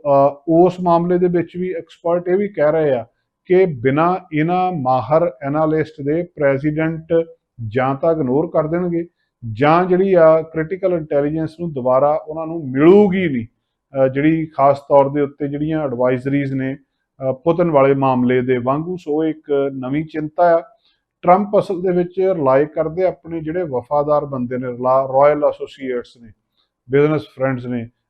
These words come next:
ਇੰਟੈਲੀਜੈਂਸ ਐਕਸਪਰਟ, ਇੰਟੈਲੀਜੈ-, ਜਿਹੜੇ ਇੰਟੈਲੀਜੈਂਸ ਐਕਸਪਰਟਸ ਨੇ, ਉਹਨਾਂ ਦੇ ਉੱਤੇ ਉਹ ਬਹੁਤਾ ਯਕੀਨ ਨਹੀਂ ਕਰਦੇ। ਇਹਦੇ ਨਾਲ ਕ੍ਰਿਟਿਕਸ ਇਹ ਕਹਿ ਰਹੇ ਆ ਕਿ ਬਹੁਤ ਸਾਰੀ ਜਿਹੜੀ ਐਕਸਪਰਟਿਜ਼ ਆ, ਉਹ ਜਾਂਦੀ ਲੱਗੂਗੀ।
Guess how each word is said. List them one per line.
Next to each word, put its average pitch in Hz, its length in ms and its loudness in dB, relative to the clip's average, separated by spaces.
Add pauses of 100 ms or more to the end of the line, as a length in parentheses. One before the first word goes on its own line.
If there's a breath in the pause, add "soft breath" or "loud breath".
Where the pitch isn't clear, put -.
(120)
ਇੰਟੈਲੀਜੈਂਸ 156 600 0
ਐਕਸਪਰਟ, 151 600 -6
ਇੰਟੈਲੀਜੈ-, 151 640 -2
ਜਿਹੜੇ 147 280 -2
ਇੰਟੈਲੀਜੈਂਸ 160 760 -2
ਐਕਸਪਰਟਸ 175 800 0
ਨੇ, 170 240 -6 (380)
ਉਹਨਾਂ 196 160 2
ਦੇ 190 80 -2
ਉੱਤੇ 175 180 -6
ਉਹ 165 60 -2
ਬਹੁਤਾ 156 280 0
ਯਕੀਨ 143 380 -4
ਨਹੀਂ 170 220 -2
ਕਰਦੇ। 107 360 -6 (400)
ਇਹਦੇ 180 160 2
ਨਾਲ 190 200 4
ਕ੍ਰਿਟਿਕਸ 160 500 -8
ਇਹ 180 120 0
ਕਹਿ 147 240 0
ਰਹੇ 156 160 2
ਆ 160 220 0 (340)
ਕਿ 147 100 -4
ਬਹੁਤ 160 300 4
ਸਾਰੀ 156 300 -2
ਜਿਹੜੀ 151 180 0
ਐਕਸਪਰਟਿਜ਼ 147 800 -2
ਆ, 165 80 0
ਉਹ 165 180 -2
ਜਾਂਦੀ 123 320 -2
ਲੱਗੂਗੀ। 175 580 0